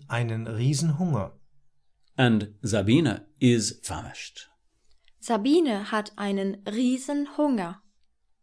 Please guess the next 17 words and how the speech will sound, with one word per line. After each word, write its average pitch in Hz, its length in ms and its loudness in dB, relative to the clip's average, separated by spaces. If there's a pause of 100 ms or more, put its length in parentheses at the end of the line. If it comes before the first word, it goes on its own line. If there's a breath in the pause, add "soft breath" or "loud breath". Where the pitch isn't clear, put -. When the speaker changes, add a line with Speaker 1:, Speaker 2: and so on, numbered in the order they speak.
(2750)
Speaker 1:
Sabine 143 680 0
hat 131 240 -4
einen 120 420 -6
Riesenhunger. 131 880 0 (1120 loud breath)
Speaker 2:
Earlier 180 400 4
we 113 120 4
spoke - 320 0
about 104 320 0
being 107 400 2
thirsty, - 680 0 (240)
to - 80 -6
convey 117 360 6
the 110 160 2
idea 104 360 2
of 95 100 -2
being 113 220 4
parched. - 760 -8